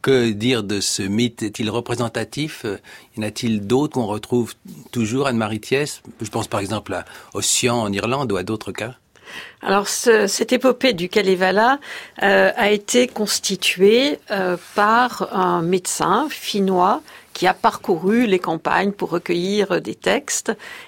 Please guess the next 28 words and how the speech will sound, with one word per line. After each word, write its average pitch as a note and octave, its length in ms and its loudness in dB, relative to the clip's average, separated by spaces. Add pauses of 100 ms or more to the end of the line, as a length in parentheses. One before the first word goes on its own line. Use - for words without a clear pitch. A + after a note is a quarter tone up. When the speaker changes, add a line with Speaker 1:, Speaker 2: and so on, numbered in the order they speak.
(100)
Speaker 2:
et A#3 360 6
a, F3 840 0
a - 60 -8 (200)
produit, G3+ 680 2 (160)
euh, E3+ 400 0
au - 300 -4
retour F#3 400 -2
de F3 120 -4
ces - 180 -6
campagnes F3+ 400 -2
de E3 100 -2
collecte, E3+ 560 -2 (340)
ce - 300 -2
qu'il A3 240 0
présente G#3+ 480 2
comme G#3+ 220 2
la F3 100 4
grande G#3+ 480 2
épopée G3+ 720 2
du F#3 220 -8
peuple F#3+ 420 -2
finnois F#3 540 -2 (420)
et A#3+ 240 6
à A3+ 80 2
partir A#3 560 0
de F#3+ 100 4
laquelle, F#3+ 500 0
d'ailleurs, G3 500 4